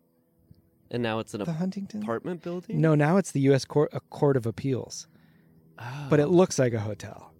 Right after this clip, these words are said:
Speaker 2: It's amazing. And that's on Millionaires Row is what they call it, which is where all the big, real big mansions are. And there's, like, a green and green Craftsman mansion that they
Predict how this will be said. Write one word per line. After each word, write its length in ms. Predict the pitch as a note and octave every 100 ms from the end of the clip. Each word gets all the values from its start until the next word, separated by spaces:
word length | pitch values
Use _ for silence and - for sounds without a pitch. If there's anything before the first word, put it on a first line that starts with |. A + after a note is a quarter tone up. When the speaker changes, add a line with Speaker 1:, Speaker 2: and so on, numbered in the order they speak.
| _ _
Speaker 2:
It's 160 | C#3 -
amazing. 540 | C3 B2 G2+ G2+ B2+
And 160 | - D3
that's 260 | F3+ A#3+ A#3
on 260 | G#3+ E3
Millionaires 640 | D#3 D#3+ D3+ C#3 C3+ B2 A2+
Row 460 | A2 B2 A#2+ G#2
is 120 | G#2
what 160 | A#2 A2
they 100 | A2+
call 320 | - B2+ A2+
it, 100 | G#2+ - - - -
which 180 | C3
is 80 | B2+
where 140 | B2 B2+
all 80 |
the 80 | A#2+
big, 640 | A2+ C3 D3 D3 C#3+ C3 A#2 - - _ _ _ _ C#3
real 320 | D3+ E3 D#3
big 260 | D3 C3
mansions 480 | B2 A#2+ A#2 A#2+ A2+
are. 340 | A#2 A2+ A2 A2
And 100 | B2+
there's, 180 | B2 A#2
like, 160 | A#2+ A2+
a 60 | A#2 A2+ _
green 280 | C3 C3+ C3+
and 160 | B2+
green 320 | A#2 A#2+ B2 A#2+
Craftsman 520 | - B2+ A#2+ - A#2+
mansion 320 | A#2 A2+ A#2+
that 160 | A2+ -
they 160 | A2